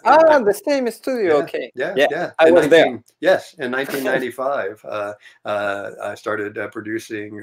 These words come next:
Speaker 1: uh, and recording bands there, and, um, and also
Speaker 2: I can share with the people my experience because
Speaker 1: Sure.
Speaker 2: it was amazing.
Speaker 1: Yeah.
Speaker 2: Because, um, yeah, just, I, I don't want to interrupt you, just a little break,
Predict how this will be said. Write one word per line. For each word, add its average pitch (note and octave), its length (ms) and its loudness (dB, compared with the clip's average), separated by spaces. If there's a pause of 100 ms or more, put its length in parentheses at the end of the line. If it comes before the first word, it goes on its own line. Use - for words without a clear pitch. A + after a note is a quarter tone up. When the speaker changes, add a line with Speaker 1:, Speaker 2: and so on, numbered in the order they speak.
Speaker 1:
uh, G2+ 340 -10
and G#2 140 -12
recording G#2 500 -12
bands G#2+ 600 -12 (400)
there, G2+ 520 -8
and, A2 480 -8
um, G#2+ 520 -6
and A#2 140 -4
also - 280 -2
Speaker 2:
I - 60 4
can G3+ 180 0
share F#3 300 2
with F3 180 2
the D3+ 100 4
people D3+ 380 -6
my D#3 160 -6
experience D#3 600 -10 (120)
because A#2+ 280 -4
Speaker 1:
Sure. B2 180 2
Speaker 2:
it A2+ 100 2
was A2+ 100 -8
amazing. A#2 480 -2 (500)
Speaker 1:
Yeah. G2+ 140 -4
Speaker 2:
Because, C3 460 4
um, A2+ 920 6 (180)
yeah, A2+ 180 0 (200)
just, A#2+ 340 -2 (280)
I, A#2+ 320 -4
I A#2+ 80 -2
don't A#2 160 0
want C3 160 4
to C3 140 6
interrupt A#2+ 480 4
you, A2 200 -2
just A2 200 -6
a A2 60 0
little A2 260 2
break, C3 480 0